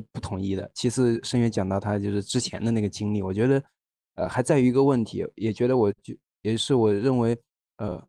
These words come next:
朗西埃虽然是从雅克托的教学实验出发，但是我仍然觉得他是一个，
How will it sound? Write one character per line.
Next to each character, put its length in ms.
朗 140
西 140
埃 60
虽 120
然 80
是 140
从 180
雅 160
克 140
托 260
的 340
教 220
学 160
实 200
验 180
出 180
发， 220
但 140
是 80
我 120
仍 80
然 140
觉 140
得 100
他 180
是 140
一 60
个， 220